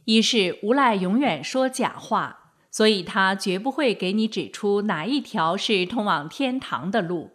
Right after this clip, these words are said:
二是骑士永远说真话，他会指出哪一条是通往天堂的路。其实我们生活中也时时刻刻都面对这样的选择。接下来思考的就是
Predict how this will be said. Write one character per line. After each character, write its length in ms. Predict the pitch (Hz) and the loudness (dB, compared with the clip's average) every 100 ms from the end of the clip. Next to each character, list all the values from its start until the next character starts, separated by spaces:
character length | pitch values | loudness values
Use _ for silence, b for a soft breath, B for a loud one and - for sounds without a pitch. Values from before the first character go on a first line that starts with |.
| _ _ b b b | _ _ b b b
二 220 | 269 247 | 2 2
是 260 | 226 233 208 | 2 0 0
骑 320 | - 190 226 | -2 -2 -2
士 300 | - 320 220 | 0 0 0
永 180 | 185 208 | 0 0
远 220 | 214 139 | -2 -4
说 240 | - 202 | -4 -4
真 280 | 202 262 269 | -2 -4 -4
话， 460 | - 220 143 - b b b | -2 -2 -2 -8 b b b
他 160 | 208 214 | -2 2
会 160 | 240 | 2
指 220 | 202 170 | 0 -4
出 320 | 156 208 208 220 | -4 0 2 2
哪 200 | 180 160 | 0 -2
一 160 | 285 | -2
条 400 | 240 220 160 170 | -2 -2 0 0
是 320 | 202 233 185 | 0 0 0
通 220 | 180 - 208 | 0 -2 -2
往 220 | 170 156 | -2 -2
天 320 | - 220 226 | -4 -2 -2
堂 260 | - 139 147 | -4 -6 -6
的 100 | 180 | -4
路。 260 | 185 - - _ _ _ b b b b | -4 -4 -12 _ _ _ b b b b
其 140 | - 285 | 0 2
实 220 | 285 285 | 2 2
我 120 | 233 | 2
们 140 | 160 | 0
生 240 | 165 233 240 | -2 -2 0
活 160 | 233 | 0
中 300 | - 214 202 - B | 0 -2 -4 -6 B
也 220 | 214 196 | 2 2
时 160 | 185 233 | 2 0
时 180 | 233 240 | 0 -2
刻 220 | - 269 | 0 -2
刻 320 | - 302 190 | 0 0 0
都 260 | - 202 196 | 0 0 2
面 300 | 240 262 170 | 2 0 0
对 260 | 208 175 | 0 0
这 160 | 165 220 | -2 -2
样 160 | 180 160 | -2 -2
的 100 | 165 | -4
选 360 | - 165 147 | -4 -6 -8
择。 460 | - 160 147 151 _ _ _ _ _ b b b | -10 -10 -10 -12 _ _ _ _ _ b b b
接 160 | - 302 | 0 0
下 160 | 311 | 2
来 200 | 220 180 | 2 0
思 200 | 214 - | 0 -4
考 200 | 240 220 | -2 -2
的 140 | 156 175 | -2 -2
就 220 | 202 180 | -2 -4
是 300 | - 185 156 | -2 -2 -4